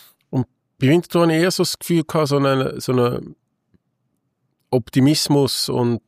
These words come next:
und heute haben wir eine Chance und heute könnte etwas richtig Cooles passieren, wo dann aber ziemlich schnell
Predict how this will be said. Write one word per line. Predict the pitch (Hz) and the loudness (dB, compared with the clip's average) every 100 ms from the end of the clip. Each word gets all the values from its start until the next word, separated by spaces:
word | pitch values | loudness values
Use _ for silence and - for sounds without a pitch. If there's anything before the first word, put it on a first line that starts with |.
| - | -10
und | 113 120 - | -4 -2 0
heute | 139 - | -2 0
haben | 127 | 0
wir | 123 | 2
eine | 123 | 0
Chance | 135 135 139 131 131 | 0 0 -2 -4 -2
und | 117 113 - - | -2 -4 -12 -12
heute | - 135 | -4 -2
könnte | - 143 123 123 | -2 -2 0 -2
etwas | - - | -6 -6
richtig | 135 - - | -6 -6 -10
Cooles | - 135 131 | -4 -2 -4
passieren, | - - - 117 120 123 - - - - - - - - _ _ - | -8 -8 -4 -4 -2 -4 -4 -18 -20 -18 -18 -18 -20 -20 _ _ 0
wo | 113 110 | 2 4
dann | 117 110 | 4 2
aber | 107 113 | 0 -2
ziemlich | - 113 117 | 2 2 2
schnell | - - 113 107 117 120 110 | 0 0 2 2 2 0 -2